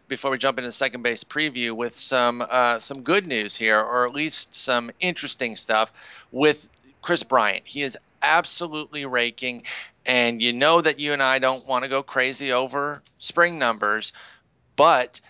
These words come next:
at some point we see this, this utter destruction of the Cactus League by Bryant,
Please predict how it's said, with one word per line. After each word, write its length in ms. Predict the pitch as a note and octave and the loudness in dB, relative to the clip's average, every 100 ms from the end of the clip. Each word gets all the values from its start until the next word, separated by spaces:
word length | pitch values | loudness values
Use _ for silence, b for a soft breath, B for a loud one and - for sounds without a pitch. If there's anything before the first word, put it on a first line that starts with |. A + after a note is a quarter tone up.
| - | -8
at 140 | A#2+ | -6
some 340 | - D3 D3 C3+ | 0 2 2 0
point 360 | D#3+ E3+ C#3 | 0 2 0
we 100 | B2+ | -4
see 340 | - - D3+ D3 | -10 -6 -6 -2
this, 340 | C#3 B2+ - | -2 -4 -10
this 360 | B2 B2 - - _ - | -10 -10 -10 -18 _ 0
utter 600 | C#3+ C#3+ C#3 C3 B2 A#2+ B2 A2 C3 | 2 4 2 2 -2 -6 -16 _ -6
destruction 920 | A#2 - - A#2 C#3+ - - B2 A#2 | -2 -2 -2 2 2 4 -2 -2 -4
of 260 | A2+ A#2+ A2 | -2 -2 -2
the 80 | |
Cactus 500 | - B2+ B2 B2 A2 | -2 0 0 -2 -10
League 240 | B2 A2 - | -8 -8 0
by 220 | A#2+ C3+ | 4 4
Bryant, 560 | A2+ A2+ G#2+ G#2+ A2 | 2 0 2 0 -2